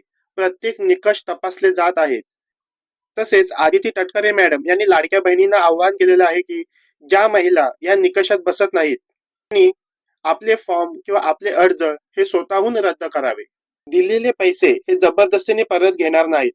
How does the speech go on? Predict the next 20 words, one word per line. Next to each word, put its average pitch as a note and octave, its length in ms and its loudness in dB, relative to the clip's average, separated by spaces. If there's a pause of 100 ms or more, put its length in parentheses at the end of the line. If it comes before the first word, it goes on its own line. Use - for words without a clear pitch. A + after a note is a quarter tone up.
म्हणजे, G#3 200 0 (800)
म्हणजे G3 420 -2
ज्या F3+ 260 0
महिला F#3 260 -2
निकषात F#3 420 -4
बसत E3+ 260 -4
नाहीत D3 240 -4 (420)
तरी F#3 200 -2
सुद्धा F#3+ 380 -2
त्यांना E3+ 320 -2
लाडकी D#3+ 300 0
बहीण G3 200 0
योजनेचे E3+ 560 -2 (200)
पैसे D#3+ 300 -4
प्राप्त F3 360 -8
झालेले D#3+ 360 -4
आहेत, C3+ 200 -2 (400)
त्यांचे F#3 320 -2
पैसे E3 440 -4 (140)
सरकार F#3 520 0